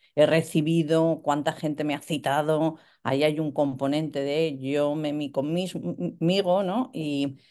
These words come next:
si ahora en el modelo de impacto social lo, lo planteamos igual, es decir, que yo me tengo que preocupar de mirar yo mis indicadores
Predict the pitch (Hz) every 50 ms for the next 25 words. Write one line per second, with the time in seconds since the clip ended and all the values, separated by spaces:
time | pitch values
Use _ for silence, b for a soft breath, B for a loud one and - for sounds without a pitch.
0 | B B - - - 180 170 170 185 185 175 170 165 160 160 156 165 170 180 180
1 | 175 170 170 175 165 - - 175 170 - 170 170 - 208 208 202 185 170 147 135
2 | 139 139 135 135 - 135 131 131 135 131 127 127 127 123 127 - 135 127 127 135
3 | 127 135 135 139 156 156 156 - 151 143 147 170 196 226 226 208 170 139 151 139
4 | - - 139 131 - - 139 131 131 131 131 b b b b b b - 147 160
5 | 175 180 185 180 190 185 185 185 180 180 180 165 165 - 160 147 151 135 - -
6 | 147 135 131 - 170 180 185 190 196 202 185 170 160 147 143 143 147 143 156 160
7 | 165 160 156 170 175 180 180 175 170 165 - - 165 151 147 139 143 131 - 135
8 | 139 143 170 180 180 180 185 185 175